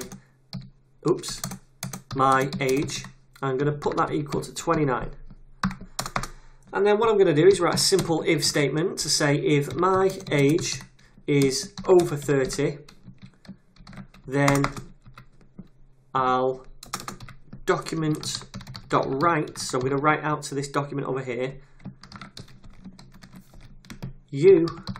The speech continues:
are over thirty." Okay? So it's gonna check my age. If it's over thirty, it's gonna write this out. Now, in the past, in the previous lesson, we wrote else,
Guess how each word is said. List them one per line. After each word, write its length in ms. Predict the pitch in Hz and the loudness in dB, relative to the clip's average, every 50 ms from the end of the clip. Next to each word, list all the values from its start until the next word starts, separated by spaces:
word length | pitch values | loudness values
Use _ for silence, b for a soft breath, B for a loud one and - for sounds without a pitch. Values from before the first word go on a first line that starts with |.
| - - - - - - - - | -12 -12 -12 -12 -12 -12 -10 -2
are 360 | - 135 135 135 135 135 135 - - - - - - - | 0 2 4 4 4 2 0 -2 -10 -12 -12 -12 -10 -4
over 400 | 139 139 139 135 131 135 135 135 - - - - - - - - - - | 0 0 0 0 0 -2 -4 -4 -6 -10 -8 -8 -10 -10 -10 -18 -20 -20
thirty." 480 | - - - 135 127 123 - - - - - - - - - - - - - - - b b b b b b b b - | -18 -4 0 0 2 2 0 -6 -10 -12 -12 -12 -12 -14 -20 -20 -20 -18 -18 -16 -16 b b b b b b b b -6
Okay? 180 | - - 214 - - - - - - - B B B B B B B B B - - - - - - | -2 0 0 -2 -2 -6 -10 -12 -12 -12 B B B B B B B B B -18 -16 -18 -18 -14 -6
So 300 | - - 202 170 131 - - - - b b b b b b b b b b b b b - - - _ _ _ _ _ _ - _ _ _ _ _ _ _ _ _ _ | 0 2 4 4 4 2 -2 -10 -12 b b b b b b b b b b b b b -20 -20 -20 _ _ _ _ _ _ -20 _ _ _ _ _ _ _ _ _ _
it's 80 | - - | -10 0
gonna 180 | - 175 160 151 | 2 2 2 4
check 280 | 147 - 220 220 196 | 4 2 0 2 2
my 200 | 185 175 165 147 | 2 4 4 4
age. 300 | 135 139 175 214 208 - | 4 4 4 2 0 0
If 100 | - 151 | -4 -2
it's 120 | 147 147 175 | -2 2 2
over 160 | 165 160 160 | 2 2 2
thirty, 320 | - 147 135 131 131 - | 0 2 0 0 0 -4
it's 80 | - - | -6 -4
gonna 160 | 143 131 120 | -2 -2 2
write 200 | 120 117 117 120 | 4 4 4 4
this 140 | 139 135 - | 0 -2 0
out. 300 | 185 175 143 - - - - _ b b b b - | 0 0 0 -2 -6 -12 -20 _ b b b b 2
Now, 220 | 143 143 143 143 | 4 4 4 4
in 140 | 143 180 170 | 4 2 0
the 60 | 175 | 0
past, 560 | - - 139 147 - - - - - - - | 2 6 4 4 4 4 -4 -8 -8 -10 -10
in 160 | - 143 139 | -4 -2 0
the 80 | 135 131 | 0 0
previous 320 | - 165 156 139 143 - | 0 2 0 0 0 0
lesson, 340 | 139 131 - - 139 151 - | 0 0 0 0 -2 -2 0
we 100 | 202 147 | 0 2
wrote 320 | 127 123 123 123 - - - | 4 4 4 4 4 0 0
else, 460 | - 135 139 - - - - - - | 2 2 2 2 0 -2 -2 -4 -4